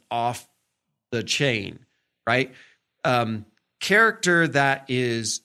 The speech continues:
strong and firm, but with, I'll say, um,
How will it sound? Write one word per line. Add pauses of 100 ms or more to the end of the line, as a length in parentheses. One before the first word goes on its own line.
strong
and
firm, (300)
but (360)
with, (1080)
I'll
say,
um,